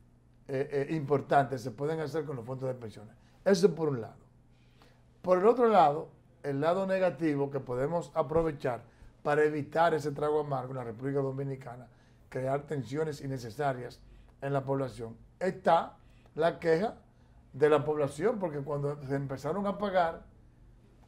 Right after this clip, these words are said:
las pensiones, la gente se sintió inconforme con lo que estaba recibiendo. Y entonces eso trajo como consecuencia, ha traído como consecuencia una serie de manifestaciones y huelgas y de todo, que incluso ya te está hablando hasta de eliminar, eh, eh,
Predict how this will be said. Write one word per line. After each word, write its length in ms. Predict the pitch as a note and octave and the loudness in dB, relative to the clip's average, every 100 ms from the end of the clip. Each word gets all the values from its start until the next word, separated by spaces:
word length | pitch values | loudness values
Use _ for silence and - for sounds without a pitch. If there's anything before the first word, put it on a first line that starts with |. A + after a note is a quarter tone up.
| - - | -16 -2
las 260 | C#3 C#3+ | 0 0
pensiones, 760 | C#3+ D3+ C3+ F3 D#3 C#3 C#3 - - - - | 0 -2 0 4 4 2 -6 -12 -20 -20 -2
la 140 | C#3 | 4
gente 220 | C#3 C#3 D#3+ | 4 4 0
se 100 | D3+ | -4
sintió 280 | D3+ C#3 | -4 -6
inconforme 540 | D3 C#3+ - F#3 A3 D3+ | -6 -6 -2 0 0 -2
con 120 | C#3 | -4
lo 80 | C3+ | -6
que 80 | B2 | -4
estaba 260 | C#3 C#3 | 0 0
recibiendo. 560 | C3+ B2 A#2 G#2+ G2 - _ _ - - | 0 -4 -10 -12 -12 -20 _ _ -20 -4
Y 80 | D3+ | 0
entonces 380 | C#3+ F3+ F3+ F#3+ | 0 0 -2 0
eso 120 | G3 | 0
trajo 280 | F#3+ F#3 F3+ | 2 2 0
como 200 | F#3+ F3+ | -4 -4
consecuencia, 540 | F#3 F#3 F3+ F#3 - | -4 -4 -2 -4 -2
ha 80 | E3+ | -2
traído 220 | E3 F#3+ | 0 -2
como 220 | F#3+ F#3+ F#3 | -2 -4 -4
consecuencia 640 | G3 F3 D#3+ E3 D3 C#3+ - - _ - | -4 -6 -4 -6 -4 -8 -12 -20 _ -6
una 240 | C#3+ G3 | -2 0
serie 260 | G3+ G#3 G#3+ | 2 4 4
de 100 | G3+ | 4
manifestaciones 1040 | F#3+ F#3 D3+ E3 D3 D3 D#3+ G3 F3+ C#3+ | 0 -2 -4 -4 -4 -2 -2 0 -2 -6
y 40 | D3+ | -6
huelgas 380 | D#3 G3 F#3+ | -2 0 0
y 40 | E3 | -4
de 120 | D#3 | -6
todo, 460 | C#3+ G3 E3+ D3+ - - - | 2 4 4 -2 -10 -20 -2
que 100 | A3+ | 2
incluso 300 | G#3 G#3+ A3 | 4 2 2
ya 120 | F#3+ | 0
te 100 | F3 | -2
está 160 | D3 F3 | 0 2
hablando 320 | E3+ E3+ E3 | 2 0 -2
hasta 180 | D3 D3+ | 0 0
de 100 | D3 | 0
eliminar, 580 | C#3+ C#3 C3 C#3 B2+ - - _ _ _ _ _ _ - - | -2 -4 -2 -4 -6 -10 -20 _ _ _ _ _ _ -20 -10
eh, 180 | C#3 C3+ | -6 -4
eh, 420 | C3+ C3 A#2 A#2 | -2 -2 -4 -8